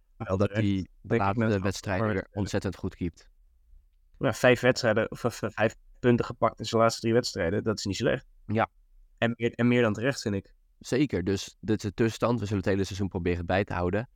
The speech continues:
Speaker 2: En dan hebben we een hopelijk eerlijke speler van het jaar, ehm, aan het eind.
Speaker 1: Ja, wat, wat mij betreft is Ella Churi ook meer dan de terechte
Speaker 2: Oh, ja,
Speaker 1: man
Speaker 2: logisch.
Speaker 1: bovenaan op dit moment.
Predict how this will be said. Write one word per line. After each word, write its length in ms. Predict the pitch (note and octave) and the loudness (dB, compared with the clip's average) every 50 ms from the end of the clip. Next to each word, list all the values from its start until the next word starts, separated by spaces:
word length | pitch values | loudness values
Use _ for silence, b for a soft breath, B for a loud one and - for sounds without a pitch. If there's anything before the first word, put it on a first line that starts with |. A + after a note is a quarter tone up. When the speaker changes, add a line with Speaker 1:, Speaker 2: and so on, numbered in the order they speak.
| _ _ _ _ - - _ _ _ _ | _ _ _ _ -20 -20 _ _ _ _
Speaker 2:
En 280 | - A2+ G#2+ G#2 G2 E2+ | -2 2 2 2 2 2
dan 300 | F2+ F2 F2 F2+ E2 E2+ | 0 0 0 0 0 -2
hebben 240 | E2 E2 E2 F2+ | -2 -2 -2 -4
we 80 | E2+ E2 F2 F2 | -4 -2 -2 -4
een 100 | E2 - - - _ _ _ - _ _ _ _ _ _ | -4 -6 -12 -20 _ _ _ -20 _ _ _ _ _ _
hopelijk 540 | - F#2+ F#2 G#2 G#2 - G2+ F2 E2+ - - | -4 0 0 0 0 0 0 -2 -2 -2 -2
eerlijke 440 | - G2+ G2 F2+ F2+ - - E2+ D#2+ - - - - - | -2 0 0 0 0 -2 -4 -4 -4 -6 -10 -20 -20 -20
speler 480 | _ - - - A2+ G#2 G#2 F#2+ F2+ | _ -14 -6 0 0 2 2 2 0
van 160 | - - E2+ F2 | -2 -2 -4 -4
het 100 | F2 F2 | 0 2
jaar, 400 | A2 G#2+ G#2+ F#2+ C#2 - - - - - - - - - _ _ _ _ _ _ _ _ - - | 4 4 4 4 2 -2 -6 -16 -20 -20 -20 -20 -20 -20 _ _ _ _ _ _ _ _ -20 -12
ehm, 260 | - F#2 F2+ E2+ - - | -8 -6 -4 -4 -2 -2
aan 100 | G#2+ - | -4 -4
het 80 | - | -4
eind. 240 | - - D#2+ - G#2+ | -6 -8 -6 -4 -2
Speaker 1:
Ja, 80 | C#3 B2+ - - _ | -2 -2 -2 -4 _
wat, 360 | - C3 C3 A#2 - - - - _ - - - - | -6 -4 -4 -4 -4 -8 -18 -20 _ -20 -20 -12 -4
wat 200 | - B2+ B2+ B2+ | 2 2 4 6
mij 160 | B2+ B2 C3+ | 6 6 6
betreft 280 | C3 B2 B2 A2 G#2+ | 6 4 2 2 2
is 60 | - A#2+ | 2 2
Ella 140 | A#2+ A#2 | 4 4
Churi 300 | A2+ - - A#2+ A#2+ A#2 | 2 2 0 2 2 2
ook 80 | A#2 A2+ | 2 0
meer 200 | A#2+ A#2+ A#2+ A#2+ | 0 0 0 2
dan 120 | B2 A#2+ | 2 0
de 100 | A#2+ A#2 | -2 -2
terechte 840 | - B2+ A#2 A#2+ B2 A2+ - - B2+ A#2+ A#2+ A#2+ A#2+ A#2+ A#2+ A#2+ B2+ _ | -2 -4 0 0 0 -2 -2 -2 -2 0 0 0 -2 -2 -4 -6 -8 _
Speaker 2:
Oh, 240 | - F2 F2 F2 E2+ - | -4 -4 -4 -4 -4 -6
ja, 160 | E2 D2+ E2+ | -6 -4 0
Speaker 1:
man 140 | B2+ B2+ C3+ | 0 2 2
Speaker 2:
logisch. 120 | B2+ B2+ | 2 2
Speaker 1:
bovenaan 300 | B2+ A#2 - - C3 C#3+ | 0 0 0 0 0 0
op 60 | C#3+ | 0
dit 100 | C3+ A#2+ | 0 -2
moment. 300 | B2 A2+ A2+ G#2+ G#2+ G#2+ | -2 -2 -2 -2 -2 -4